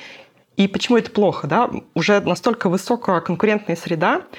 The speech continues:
очень сложно найти какие-то проблемы, потребности, для которых нет альтернатив, да, там, продуктов, других сервисов, конкурентов, и нам нужно постоянно бежать, нужно постоянно узнавать, а что хотят, что не так для пользователей, предвосхищать их потребности и даже создавать какие-то новые потребности.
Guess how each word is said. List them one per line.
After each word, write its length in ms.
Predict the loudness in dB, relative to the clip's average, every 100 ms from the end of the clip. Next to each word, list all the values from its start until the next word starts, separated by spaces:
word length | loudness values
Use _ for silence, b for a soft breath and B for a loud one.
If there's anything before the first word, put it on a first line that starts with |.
| B 0
очень 240 | 2 0
сложно 400 | 0 0 0 -2
найти 280 | -4 -4 -6
какие-то 400 | -6 -4 -2 -2
проблемы, 480 | -2 0 0 0 -2
потребности, 600 | -4 -2 -2 -2 -4 -6
для 140 | -6
которых 500 | -4 0 0 0 -2
нет 320 | 0 0 0 -2
альтернатив, 680 | -4 -4 -2 -4 0 0 -2 -8
да, 140 | -6
там, 160 | -4 -6
продуктов, 520 | -4 -2 -2 -4 -6
других 380 | -6 -4 -4 -6
сервисов, 540 | -2 -2 -2 -4 -10 -8
конкурентов, 640 | -6 0 2 2 0 -2 B B B B
и 60 | 2
нам 160 | 4
нужно 240 | 4 0 -2
постоянно 640 | -2 0 0 2 2 2
бежать, 520 | 2 0 2 0 -2 -12 B B -6
нужно 200 | -4 -2
постоянно 600 | -4 -2 2 2 2 2
узнавать, 480 | 0 0 0 0 -4
а 20 |
что 200 | -2 -2
хотят, 400 | 0 0 0 -2
что 200 | -6 -4
не 120 | -4
так 240 | -2 -2 -2
для 80 |
пользователей, 720 | -2 0 -2 -2 -8 -6 -6
предвосхищать 920 | -4 -2 0 -2 -4 -8 -4 -2 -2 -2
их 120 | -6
потребности 640 | -4 -2 -2 -2 -10 -6
и 40 | -2
даже 240 | 0 -2
создавать 540 | -4 -4 -2 0 -2 -2
какие-то 420 | -8 -4 -4 -2
новые 360 | 0 0 -2
потребности. 680 | -8 -8 -2 -2 -4 -12 -20